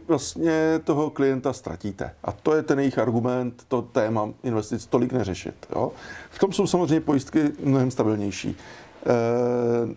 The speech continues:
necítíš ty jako to riziko, že jako když ty trhy půjdou dolů a jako že nám dolů šly, že ty klienti vlastně jsou nervózní a teď jsou nervózní všichni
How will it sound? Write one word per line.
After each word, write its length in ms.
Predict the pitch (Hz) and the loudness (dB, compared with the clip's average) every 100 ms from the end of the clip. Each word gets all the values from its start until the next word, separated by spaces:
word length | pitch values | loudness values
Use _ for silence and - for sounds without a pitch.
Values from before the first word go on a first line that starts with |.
| - | -6
necítíš 720 | 131 123 - 156 131 175 160 - | 0 0 2 -2 2 0 0 0
ty 280 | 135 147 - | 2 2 0
jako 260 | 139 - | -2 -2
to 160 | 135 151 | 2 2
riziko, 520 | 123 101 110 151 160 | 2 2 0 0 -2
že 120 | 135 113 110 | 0 0 -2
jako 200 | - 117 | 0 0
když 160 | 113 | 0
ty 160 | - 117 | -2 -2
trhy 340 | 120 104 113 - _ | 0 0 0 -4 _
půjdou 300 | 123 113 113 | 2 2 2
dolů 380 | 104 104 139 160 - - - | 2 2 2 -2 -14 -4 0
a 60 | |
jako 260 | 120 117 131 | 0 2 4
že 120 | 120 | 4
nám 160 | 123 117 | 2 0
dolů 220 | 120 104 | -2 -2
šly, 420 | - 123 104 147 - - - - - 131 | -4 0 0 0 -6 -20 -20 -20 -4 2
že 240 | 110 127 123 120 120 | 4 4 4 0 -2
ty 100 | - | -2
klienti 500 | 131 123 110 113 131 | 2 2 2 2 2
vlastně 600 | 113 107 - 131 123 120 117 | 2 0 0 0 2 2 0
jsou 240 | 113 120 117 | -2 -2 0
nervózní 680 | 101 131 143 151 156 156 | 0 0 0 -2 0 0
a 60 | 151 | 0
teď 200 | 120 117 | -2 -2
jsou 120 | 117 | 0
nervózní 400 | 107 117 117 117 | 0 0 0 -2
všichni 520 | - 120 - 151 170 | 0 -2 0 0 0